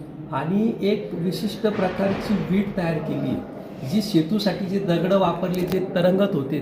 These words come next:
ती तरंगणारी वीट आम्ही इथे तयार केली आहे, जिच्यात पाण्याचा उपयोग न करता वीट तयार केली की जी तरंगते. अशी होमासाठी लागणाऱ्या दोनशे विटा, अशी सगळं सामग्री घेऊन आम्ही, आमचा परिवार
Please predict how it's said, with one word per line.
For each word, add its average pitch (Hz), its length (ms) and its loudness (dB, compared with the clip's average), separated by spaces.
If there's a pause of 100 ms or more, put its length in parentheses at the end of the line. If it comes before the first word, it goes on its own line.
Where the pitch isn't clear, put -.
(120)
ती 190 60 0
तरंगणारी 202 680 6
वीट 202 360 2
आम्ही 190 360 4
इथे 180 180 -4
तयार 156 220 4
केली 143 380 -2
आहे, 101 80 -2 (560)
जिच्यात 175 240 0 (120)
पाण्याचा 175 520 4
उपयोग 170 380 0
न 170 180 4
करता 165 340 0
वीट 165 380 0
तयार 147 180 2
केली 143 280 -4
की 147 120 -4
जी 160 120 -4
तरंगते. 170 840 2 (180)
अशी 165 240 -4
होमासाठी 151 640 0
लागणाऱ्या 151 440 0
दोनशे 143 680 -2
विटा, 156 520 0 (340)
अशी 160 200 -2
सगळं 180 360 0
सामग्री 160 560 0
घेऊन 147 360 2 (480)
आम्ही, 170 580 4 (140)
आमचा 147 220 -2
परिवार 151 560 2